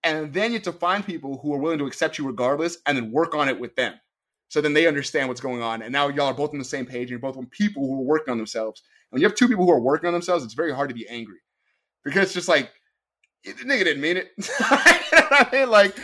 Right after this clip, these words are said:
you're just like, "Fuck," like, whatever. But i-, it's, it's just, like, this hard game we're playing, and people really get offended by little things, um, that I, I feel like can all be ba-, bypassed if you were just, like, interpreting it in a nicer way.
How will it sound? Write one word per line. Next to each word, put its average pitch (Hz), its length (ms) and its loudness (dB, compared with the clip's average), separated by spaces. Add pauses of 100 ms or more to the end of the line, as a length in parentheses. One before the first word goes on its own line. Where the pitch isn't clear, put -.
(160)
you're 269 140 6
just 277 140 6
like, 208 300 8
"Fuck," 214 320 4
like, 185 160 0
whatever. 185 460 -4 (400)
But 170 240 2 (680)
i-, 175 80 -12 (120)
it's, 180 380 0
it's 190 120 -4
just, 208 140 -8
like, 135 140 -4
this 123 140 -4
hard 147 380 4
game 120 360 0
we're 113 100 -6
playing, 107 460 -10 (120)
and 131 140 -4
people 143 320 -4
really 143 240 0
get 127 100 2
offended 127 560 -2 (360)
by 107 480 0
little 123 460 0
things, 98 520 -6 (640)
um, 101 400 -12 (120)
that 113 120 -14
I, 123 200 -10
I 131 100 -2
feel 151 140 -4
like 127 200 -4
can 139 140 -10
all 139 180 -2
be 135 140 -2
ba-, 120 260 -4 (180)
bypassed 151 540 -4
if 110 100 -16
you 127 60 -6
were 123 60 -6
just, 117 160 -14
like, 110 180 -10 (100)
interpreting 127 460 -10
it 107 140 -8 (400)
in 139 100 -6
a 120 40 -4
nicer 110 380 -6
way. 90 160 -14